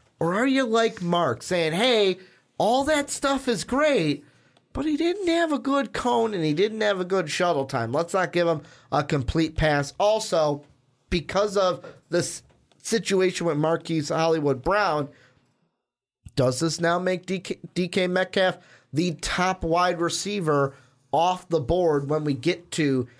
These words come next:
the N F L draft? Let us know what you guys are thinking down below in that comment section.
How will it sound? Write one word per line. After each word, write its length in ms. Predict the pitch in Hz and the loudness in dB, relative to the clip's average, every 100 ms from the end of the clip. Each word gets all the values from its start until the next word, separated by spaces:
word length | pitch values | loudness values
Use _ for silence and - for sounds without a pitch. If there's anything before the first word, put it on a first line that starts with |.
| _ | _
the 280 | - 135 165 | -2 0 2
N 140 | 165 160 | 2 2
F 180 | 147 | 0
L 180 | 160 135 | 0 0
draft? 460 | 127 139 156 131 120 | 0 2 2 0 0
Let 140 | 156 | 0
us 160 | 165 156 | 0 0
know 100 | 156 | -2
what 180 | 131 - | 0 0
you 60 | |
guys 220 | 156 156 | 2 2
are 60 | 131 | 0
thinking 400 | 120 139 131 127 - - _ | -2 -2 -2 -4 -6 -20 _
down 280 | 156 165 147 | 0 2 2
below 360 | 147 147 139 - | 2 2 0 -2
in 180 | 175 | -2
that 220 | 170 135 - | 0 -2 0
comment 460 | 175 185 165 147 | 0 0 0 -2
section. 480 | 147 151 147 151 139 | -2 -4 -2 -8 -8